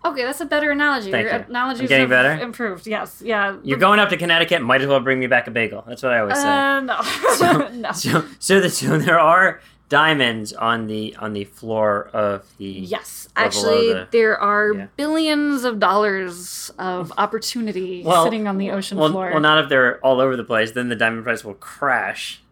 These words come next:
Speaker 1: Yeah. Right, exactly. So y-, there, there aren't, you know, it's not, it's not gonna disrupt the
Speaker 2: It's like what
Speaker 1: diamond
Speaker 2: happened to
Speaker 1: market.
Speaker 2: gold prices around the, um,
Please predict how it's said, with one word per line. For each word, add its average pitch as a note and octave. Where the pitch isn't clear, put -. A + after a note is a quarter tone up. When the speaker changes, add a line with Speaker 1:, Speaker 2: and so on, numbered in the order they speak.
Speaker 1:
Yeah. F#3+
Right, A3
exactly. F#3+
So G#3
y-, F#3
there, G#3+
there A3+
aren't, A#3+
you A3+
know, F#3+
it's F3
not, G#3+
it's G#3
not G#3
gonna F#3+
disrupt F#3
the F#3+
Speaker 2:
It's -
like E3
what E3+
Speaker 1:
diamond D#3+
Speaker 2:
happened D#3+
to B2+
Speaker 1:
market. B2
Speaker 2:
gold C3
prices B2
around G#2+
the, G2+
um, G2+